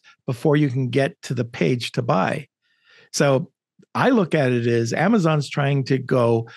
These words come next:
so you see the post, you click on either the logo or the category or the image,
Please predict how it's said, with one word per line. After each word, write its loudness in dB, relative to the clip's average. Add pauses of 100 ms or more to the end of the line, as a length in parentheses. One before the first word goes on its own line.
(200)
so -2
you 0
see 0
the 2
post, 0 (320)
you -2
click 0
on 0 (100)
either 0
the 0
logo 2
or 0
the 0
category -2 (120)
or 2
the 4
image, -2